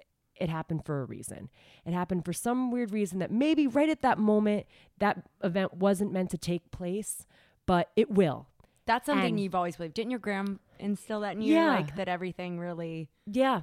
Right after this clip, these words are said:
Speaker 1: you're gonna get me emotional. I don't wanna even get emotional,
Speaker 2: Sorry.
Speaker 1: but
Speaker 2: Now I'm crying.
Speaker 1: <laughs> it's like, yeah, she always was like, "There's always a higher power. There's a reason behind everything." And my mom too, like, "I've always lived my life behind this, that maybe it's not,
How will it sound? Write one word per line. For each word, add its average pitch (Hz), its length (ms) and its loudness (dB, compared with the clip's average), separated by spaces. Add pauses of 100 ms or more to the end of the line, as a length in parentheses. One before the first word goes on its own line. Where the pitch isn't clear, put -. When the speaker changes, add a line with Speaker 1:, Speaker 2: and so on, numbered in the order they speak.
(140)
Speaker 1:
you're 202 140 -2
gonna 240 140 6
get 226 120 2
me 190 120 4
emotional. 240 440 4
I 202 80 4
don't 180 120 2
wanna 175 180 0
even 185 160 -2
get 247 140 0
emotional, 240 500 2
Speaker 2:
Sorry. 185 60 -2 (240)
Speaker 1:
but - 80 -10
Speaker 2:
Now 175 140 0
I'm 175 120 -4
crying. 156 260 -6
Speaker 1:
<laughs> 175 40 -4
it's 220 520 0
like, 202 380 -2 (760)
yeah, 320 260 2
she 254 200 -2
always 240 320 2
was 220 160 -8
like, 196 200 0
"There's 190 280 0
always 220 300 0
a - 60 0
higher 185 280 0
power. 175 500 -2
There's 160 240 -2
a 165 60 -4
reason 202 400 -2
behind 185 380 -4
everything." 170 420 -6
And 165 80 -4
my 170 140 -2
mom 262 320 0
too, 285 300 -4
like, 156 200 -4
"I've 156 140 -6
always 175 320 -2
lived 175 160 -4
my 165 140 -2
life 175 220 -4
behind 147 320 -6
this, 135 180 -6
that 139 260 -8 (260)
maybe 180 380 -2
it's - 200 -8
not, 165 520 -2